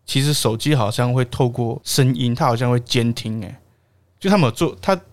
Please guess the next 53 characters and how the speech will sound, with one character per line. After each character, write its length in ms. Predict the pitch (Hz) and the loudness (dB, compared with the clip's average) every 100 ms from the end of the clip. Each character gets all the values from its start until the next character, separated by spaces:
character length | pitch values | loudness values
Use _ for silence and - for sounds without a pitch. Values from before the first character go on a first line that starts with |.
| - | -4
这， 140 | 208 | -2
他 180 | - 202 | 0 2
们 120 | 170 | 2
家 160 | - 160 | 4 2
有 100 | 120 | 2
做 320 | 123 - 147 | -2 0 2
过 160 | 135 127 | 4 2
这 80 | |
个 80 | 131 | 2
测 220 | 120 135 | 2 0
试， 180 | 110 - | 0 -6
就 100 | 120 | -6
他 120 | 156 | 0
们 80 | 170 | 2
在 80 | 165 | 4
聊 200 | 143 117 | 4 0
天， 300 | 117 117 117 - - _ _ - | 0 -2 -4 -8 -20 _ _ 2
明 120 | 151 | 4
明 120 | 180 | 4
就 100 | 220 | 4
在 80 | 196 | 4
聊 220 | 143 123 | 4 2
一 60 | 143 | 2
个， 200 | 127 - - | 0 0 -2
好， 140 | 123 | -2
假 100 | 117 | 0
如 80 | 117 | 0
现 140 | 120 | 2
在 60 | 143 | 2
在 120 | 143 | 2
聊 180 | 117 104 | 0 -2
眼 200 | 113 117 | -4 -6
镜 240 | - 113 | -4 -4
好 100 | 107 | -4
了， 80 | - 143 _ _ _ _ _ _ - | -10 -14 _ _ _ _ _ _ -2
可 100 | 147 | 2
是 60 | |
他 80 | 185 | 4
们 120 | 165 143 - | 2 0 -8
最 100 | 180 | -4
近 220 | 208 160 | 2 2
期 140 | - | 4
内 100 | 131 | 2
都 100 | 135 | 2
没 120 | 135 | 2
有 100 | 123 - | 2 -2
搜 240 | - 123 | -2 -2
寻 160 | - 104 | -2 -6
过 160 | 113 | -6
眼 80 | 113 - | -8 -10
镜， 160 | 120 120 - _ _ _ _ | -14 -16 -20 _ _ _ _
可 120 | - 131 | 0 2
是 240 | 170 175 | 4 2